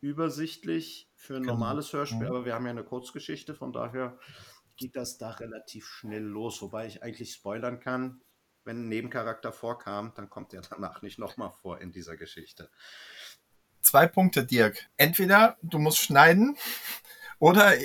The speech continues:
Speaker 2: Asche über mein Haupt. Äh, Brigitte Kollecker
Speaker 1: Ja.
Speaker 2: ist in Wirklichkeit In-, Ingrid André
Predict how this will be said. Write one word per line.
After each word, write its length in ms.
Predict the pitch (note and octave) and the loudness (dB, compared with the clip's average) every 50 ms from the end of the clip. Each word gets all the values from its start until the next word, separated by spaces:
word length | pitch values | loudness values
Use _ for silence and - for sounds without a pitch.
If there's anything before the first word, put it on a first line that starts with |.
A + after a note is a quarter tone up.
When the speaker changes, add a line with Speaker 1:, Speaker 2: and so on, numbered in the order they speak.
| - - _ | -2 4 _
Speaker 2:
Asche 240 | - E3+ - - F3+ | 8 8 8 6 4
über 180 | F3+ F3+ F3 | 4 4 6
mein 240 | E3+ E3 E3+ F3+ E3 | 8 8 8 8 10
Haupt. 460 | F3 F3 G#3 A3+ - - - - - F#3+ | 8 8 8 6 4 2 0 0 2 4
Äh, 380 | D#3+ D3+ C#3+ C#3+ C#3+ C#3+ D3 | 6 6 8 8 6 4 2
Brigitte 460 | D3 D3 D3 D3+ D#3 F3 F3+ - F3+ | 0 0 0 2 2 2 2 2 0
Kollecker 420 | - - F3+ D#3+ F3 F3+ F3 - F#3 | 2 4 4 4 6 4 4 8 8
Speaker 1:
Ja. 160 | E3+ E3+ E3+ | 10 10 10
Speaker 2:
ist 280 | E3 - - D#3+ - F3+ | 8 6 2 2 2 2
in 140 | D#3+ D#3 | 2 0
Wirklichkeit 540 | D3+ E3 - E3+ E3+ - - F3 D#3+ D#3 E3+ | -2 0 0 0 -2 4 8 8 8 8 6
In-, 260 | - - E3+ E3+ E3+ - | 2 0 0 0 2 4
Ingrid 400 | - F3+ F3+ E3+ E3 E3 E3+ - | 4 4 6 6 4 2 4 4
André 500 | D3+ D3+ D3 C#3+ C#3+ D3 D#3 F3+ A3 A3+ | 2 2 2 2 2 2 2 2 2 0